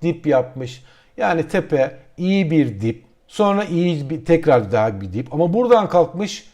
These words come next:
tekrar bir tepe, yetmemiş, daha yukarıdaki bir tepe derken şuraya baktığınız zaman eğer çok mikro işlem yapmıyorsanız, çok çok kısa sürede işlem, işlemlerinizi açıp kapatmıyorsanız burada işlem yapamazsınız.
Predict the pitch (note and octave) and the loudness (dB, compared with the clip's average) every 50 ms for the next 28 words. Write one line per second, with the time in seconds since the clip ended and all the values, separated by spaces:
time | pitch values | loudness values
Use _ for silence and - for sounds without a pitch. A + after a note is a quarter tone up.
0 | _ _ - D#3+ D#3+ D#3+ D#3+ D#3+ D3+ C#3 B2+ B2+ B2+ A#2+ - - A#2+ B2 - B2+ | _ _ 2 2 2 4 4 4 2 2 2 0 -4 -4 -4 -4 -6 -4 -4 -4
1 | C3+ D#3 C#3+ C3 C#3 E3 F#3+ G3 - - G#3 G3 G3 F#3 - - - - C3+ C3 | -6 -6 -6 -2 0 0 0 0 -2 -6 -6 -4 -4 -6 -6 -6 -4 -4 -2 0
2 | F3 F3 E3 - - C#3+ C3+ B2 A#2+ A#2 - A#2 A2 A#2 A2+ A2 - A#2+ A2 - | 0 0 -2 0 2 2 2 2 2 -2 -8 -8 -6 -6 -6 -6 -8 -10 -10 -6
3 | - C#3 E3+ F3 - - - _ - D#3+ A3 C4 B3+ B3 - F3 E3+ E3+ - - | -4 -2 -2 -2 -4 -10 -20 _ -4 -2 0 0 0 0 -2 -2 -2 -4 -6 -6
4 | B3 C4+ A#3 D#3+ B2+ C3+ D3 D#3 - - G3+ G#3 A3+ B3+ B3 G3+ D#3 C#3+ A#2+ A#2 | -6 -4 -2 -2 0 0 -2 -4 -4 -6 -6 -4 -4 -4 -4 -2 -2 -4 -4 -4
5 | C3 E3 F3 - - - - - - - - - C3 C#3+ E3 F#3+ F3+ - - A#3 | -6 -8 -10 -12 -16 -20 -20 -20 -20 -20 -16 -8 0 2 2 2 2 0 -2 -2
6 | A3+ A3+ - D3+ B2 B2 D#3 A3+ A#3 A#3+ - C4 G#3+ F3+ D#3 - - E3+ E3+ E3+ | -2 -2 -4 -4 -4 -2 0 -2 -2 -2 -2 -2 -2 -2 -2 -2 -4 -2 -2 -2
7 | E3+ F#3 G3+ G#3+ G#3+ - F#3+ E3 D3 C3 - C3 B2+ C#3+ C3 - - - A#3+ A#3+ | 0 0 0 -2 -2 -4 -4 -4 -4 -4 -6 -8 -8 -8 -10 -10 -6 -6 -4 -4
8 | - - A#3+ A3+ - - F3+ - A3+ - - E3 D3 C3+ C3+ C3+ C3 - E3 D#3 | -4 -4 -6 -6 -6 -8 -8 -6 -6 -6 -4 -4 -4 -4 -4 -6 -4 -4 -4 -4
9 | D3+ D3+ D#3 - - - - - - - - C3 - - F3+ E3+ F3 F#3 F#3+ F3+ | -2 -4 -8 -10 -14 -18 -20 -20 -20 -16 -14 -12 -4 0 0 2 2 0 -2 -4
10 | E3 F3 D#3+ - F3 - - E3 E3 E3+ G#3 G#3 G#3 - E3 D3 B2+ - D#3 F#3+ | -4 -6 -6 -6 -8 -4 -2 -2 -2 0 -4 -6 -6 -6 -6 -6 -6 -6 -4 -4
11 | A#3 A3+ - - - - - - - - E3+ F3+ D3+ B2+ C3 A#2+ - C#3+ D3+ F3+ | -4 -6 -6 -10 -20 -20 -20 -20 -14 -6 -2 -2 -2 -2 -4 -8 -10 -10 -8 -6
12 | F3+ D3+ - - D3 A#2+ G2 E2 D2 - - - A#1 G1+ - - - | -6 -6 -4 -4 -6 -6 -6 -8 -12 -16 -18 -20 -20 -20 -20 -20 -20